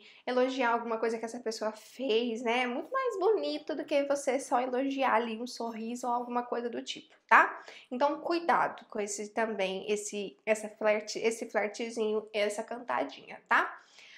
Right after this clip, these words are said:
Próxima cantada, gente, que eu separei, você coloca, falar pra essa pessoa que ela não é igual às outras.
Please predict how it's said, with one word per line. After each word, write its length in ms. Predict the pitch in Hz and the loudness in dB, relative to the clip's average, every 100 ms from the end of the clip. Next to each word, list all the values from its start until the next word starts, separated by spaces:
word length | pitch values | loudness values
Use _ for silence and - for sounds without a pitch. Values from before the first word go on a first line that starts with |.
| - - | -8 6
Próxima 440 | 359 453 440 453 | 8 8 6 4
cantada, 540 | 440 415 370 220 220 | 6 4 4 4 2
gente, 400 | 254 277 269 269 | 0 0 0 -2
que 80 | - | 0
eu 60 | 254 | 0
separei, 580 | 254 - 262 214 190 196 | 0 2 2 4 2 0
você 240 | 208 233 | -4 -4
coloca, 380 | 226 233 233 - | -2 0 0 2
falar 300 | 254 254 254 | 2 4 0
pra 120 | 262 | 0
essa 140 | 269 | -2
pessoa 360 | 277 254 254 254 | -2 -2 -2 -4
que 200 | - 247 | -2 0
ela 280 | 240 254 254 - - | 4 2 0 -6 -8
não 640 | 247 254 254 269 285 294 269 | -2 0 2 2 4 2 2
é 280 | 233 233 | 0 0
igual 320 | 233 226 220 226 | 0 2 4 4
às 200 | 240 - | 2 -2
outras. 560 | - - - - - | -6 -8 -18 -16 -18